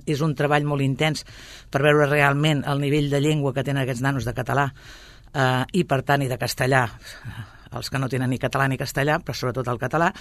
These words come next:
el que s'està fent és una immersió per veure realment quin nivell tenen,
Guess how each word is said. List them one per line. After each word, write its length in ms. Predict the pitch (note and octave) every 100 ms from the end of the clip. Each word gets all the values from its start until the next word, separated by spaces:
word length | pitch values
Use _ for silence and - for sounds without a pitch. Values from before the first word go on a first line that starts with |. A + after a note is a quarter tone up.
| - - - -
el 100 | C3+
que 60 | C3
s'està 200 | C3+ - C#3
fent 160 | C#3+
és 80 | C3
una 80 | C#3+
immersió 460 | D3 D3 C3+ - D3+
per 120 | C#3 C3
veure 220 | C3 C3
realment 380 | B2+ C3 C#3 C#3
quin 160 | E3+ D3+
nivell 260 | C3+ C3 C#3+
tenen, 300 | E3+ F3+